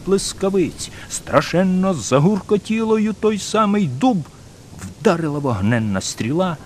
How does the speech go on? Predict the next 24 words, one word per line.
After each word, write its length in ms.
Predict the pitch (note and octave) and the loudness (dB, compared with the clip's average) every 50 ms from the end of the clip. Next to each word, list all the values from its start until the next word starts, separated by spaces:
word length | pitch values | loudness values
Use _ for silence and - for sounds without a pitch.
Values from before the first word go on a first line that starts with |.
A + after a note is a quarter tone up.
| - - | -4 0
і 120 | - A3+ G3 | 2 2 2
розщепила 960 | D#3 D#3 D3 - - - - - - - C#3 - - A#2 B2 A2+ G2 F#2+ F#2+ | 2 0 -4 -4 -6 -4 -2 -2 0 0 0 0 2 2 2 2 2 2 0
його 340 | F#2 F2+ E2 E2 G#2 B2 C3+ | -2 -2 -2 -2 -2 -2 -2
на 140 | A#2 G2+ G2+ | -2 -4 -2
четверо. 560 | - - - - - - - - - - - - - - - - - - - - - - - - - - - - - - - - - - - - | -4 -6 -6 -8 -10 -14 -14 -12 -12 -14 -14 -14 -16 -18 -18 -18 -18 -18 -18 -18 -16 -16 -16 -16 -16 -16 -18 -18 -18 -18 -18 -18 -18 -16 -10 -6
Хлопець 540 | F#2+ F#2 G#2 A2+ C#3 C#3 - D#3 D3 - - | -2 2 4 4 4 4 0 -4 -4 -2 -4
уже 220 | C#3 A2 B2+ A2+ | -2 0 0 -2
думав, 400 | F2+ - G#2 A2 C3+ D#3+ F3 E3+ | 0 0 0 0 0 0 -2 -4
що 220 | - - - - A#2 | -6 -6 -6 -4 -4
має 320 | F2+ F2 A#2+ D#3+ E3+ E3 | -2 -2 -2 -2 -4 -6
тут 240 | - - F#3 E3+ D3+ | -4 -6 -6 -4 -4
загинути. 680 | C#3+ E3 E3 D#3 F3 A#3+ B3 G3 D3 G2+ - - - - - - - - - - - - - - - - - E3+ - | -2 -2 -2 -2 -4 -4 -4 -4 -4 -6 -8 -10 -14 -16 -16 -18 -18 -20 -20 -20 -20 -20 -20 -18 -16 -12 -10 -4 -2
Втім, 640 | A#2 A#2 G2 - - - D3+ F3 G3+ A3 A3+ A3+ - - - - - - - - | -2 -2 -2 -4 -4 -2 0 2 2 2 2 0 -4 -8 -16 -20 -20 -20 -20 -2
почав 600 | - A2+ A#2+ - - - - G3 G#3+ A#3 G#3 F3+ D#3 | 0 0 0 0 -2 -6 -6 -6 -6 -6 -8 -6 -4
він 180 | C#3 B2+ A#2+ | -2 0 0
озиратися 880 | A2 G2+ F2 F#2+ G2+ F2+ F#2+ G2+ A#2 D3 C#3+ - E3 D3+ - - - C#3 | 0 0 0 -2 -2 0 0 2 2 0 0 -2 -6 -8 -8 -8 -6 -2
на 140 | C#3 C3+ C3+ | 0 0 0
всі 300 | C3 A#2+ - - G#3 G#3 | -2 -2 -4 -4 -4 -4
боки 600 | D#3 G2 - F#2 F2+ F2 G2 F#3+ - - F#3+ G#3+ B3 - _ _ _ _ | -4 -4 -4 -4 -2 -2 -2 -4 -6 -8 -8 -8 -8 -10 _ _ _ _
і 100 | - B2 | -4 -4
помітив 600 | - - A2+ A2 G2+ G2+ C3+ G3+ G#3 - G3 E3 C3+ | 0 2 2 4 4 4 2 0 0 0 -2 -2 -2
здалеку 640 | A2 F2+ - G#2+ A2 D#3 F3 F#3+ F#3+ - - F#3+ | -4 -4 -2 0 0 0 -2 -4 -6 -6 -6 -4
вогник 500 | D#3 E3 F#3+ G3 F3+ F3+ G3 G#3+ - - | -2 0 2 2 2 2 2 0 -2 -6
свічки, 720 | - - B3 C4 B3 A3 - G3+ - - - - - - | -10 -8 -6 -4 -2 -2 -2 -4 -6 -8 -10 -12 -16 -16